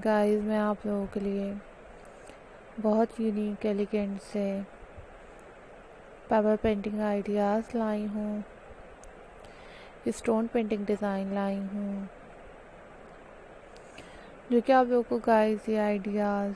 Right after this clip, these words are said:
डिज़ाइन बहुत प्यारे लगेंगे, बहुत ज़्यादा amazing लगेंगे और बहुत ज़्यादा यूनिक लगेंगे।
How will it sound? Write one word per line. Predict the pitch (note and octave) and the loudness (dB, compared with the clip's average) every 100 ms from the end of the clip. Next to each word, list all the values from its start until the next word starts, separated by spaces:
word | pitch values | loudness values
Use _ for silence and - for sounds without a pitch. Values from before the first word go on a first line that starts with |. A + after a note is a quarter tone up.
| - | -4
डिज़ाइन | G#3+ G3 G#3 G3+ G3+ G3 G3 - - - - - - - - - - | -6 -2 -2 0 -2 -4 -6 -12 -20 -18 -18 -18 -20 -20 -20 -18 -6
बहुत | G#3 G#3 G#3+ G#3 | 2 4 4 2
प्यारे | A3+ G3+ A3 | 2 4 4
लगेंगे, | A#3+ A3 G#3+ G#3 G#3 G#3 G#3+ - - - - - - - - - A3 | 2 2 0 0 0 0 0 -4 -16 -20 -18 -18 -18 -20 -20 -8 0
बहुत | G#3 G3+ G3+ | 4 4 4
ज़्यादा | G3+ G3+ | 0 0
amazing | G3 G3+ G3 A3+ A3+ | 0 0 0 0 0
लगेंगे | A3 G3+ G#3 G3+ G3+ G3+ G#3 | -2 0 -2 -2 -2 -2 -2
और | G3+ G3 G3 | -2 -4 -2
बहुत | G3+ G3 | 0 0
ज़्यादा | F#3+ G3 | 0 -2
यूनिक | G3 G3 F#3+ F#3 - | -2 -2 -4 -6 -8
लगेंगे। | F#3+ F#3+ F#3 F#3+ G3 | -6 -4 -6 -6 -8